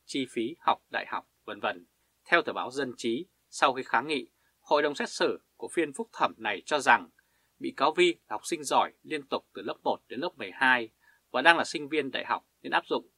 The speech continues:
thêm một tình tiết giảm nhẹ, quy định tại điểm năm khoản một điều năm mươi mốt của Bộ luật hình sự vào năm hai nghìn không trăm mười lăm. Vì vậy, hội đồng xét xử quyết định giảm nhẹ một phần hình phạt để bị cáo có cơ hội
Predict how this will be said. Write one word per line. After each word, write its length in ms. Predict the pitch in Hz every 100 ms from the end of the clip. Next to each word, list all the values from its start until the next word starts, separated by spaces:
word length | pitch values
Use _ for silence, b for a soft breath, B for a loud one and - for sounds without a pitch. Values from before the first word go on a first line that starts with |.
| _
thêm 240 | - 147
một 120 | 123 -
tình 160 | 110 82
tiết 160 | 139 185 -
giảm 340 | - 110 -
nhẹ, 260 | 104 101 - _ _ _ _
quy 140 | 185
định 180 | 170 -
tại 100 | 123
điểm 260 | 123 107 85 _ _
năm 300 | 131 139 131 117
khoản 220 | - 90 87
một 200 | 104 - _
điều 200 | 135 113
năm 200 | 95 123
mươi 80 | 139
mốt 80 | 196 _
của 120 | -
Bộ 100 | 113
luật 160 | 104 107
hình 140 | 90
sự 280 | - 120 -
vào 80 | 113
năm 140 | 135
hai 140 | 135 135
nghìn 140 | - -
không 180 | 131
trăm 140 | 123 127
mười 140 | 90
lăm. 240 | 110 107 107 _ _ _ _
Vì 160 | 139 143
vậy, 220 | 143 127
hội 140 | - 131
đồng 140 | 123
xét 140 | -
xử 260 | - 120 - -
quyết 100 | 202
định 160 | 175 - _
giảm 280 | - 123 87
nhẹ 120 | 110
một 160 | 110 107 -
phần 200 | - 87 -
hình 100 | 95
phạt 200 | - 101 - _ _ _ _
để 120 | 117 117
bị 140 | -
cáo 220 | - 120 170
có 100 | 180
cơ 120 | 175
hội 240 | 143 -